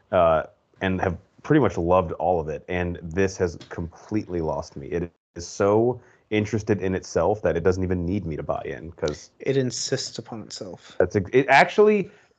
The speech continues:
Speaker 1: it really does. We joke and use the Peter Griffin <laughs> quote, but it really does insist upon itself.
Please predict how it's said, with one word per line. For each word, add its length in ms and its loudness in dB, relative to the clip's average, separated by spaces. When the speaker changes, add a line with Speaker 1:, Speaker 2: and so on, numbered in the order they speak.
Speaker 1:
it 180 2
really 340 6
does. 540 -4
We 220 -6
joke 300 0
and 200 -16
use 160 -8
the 80 -10
Peter 280 -6
Griffin 300 -8
<laughs> 100 -12
quote, 320 0
but 200 -2
it 180 -6
really 240 0
does 280 -6
insist 280 -18
upon 200 -14
itself. 240 -20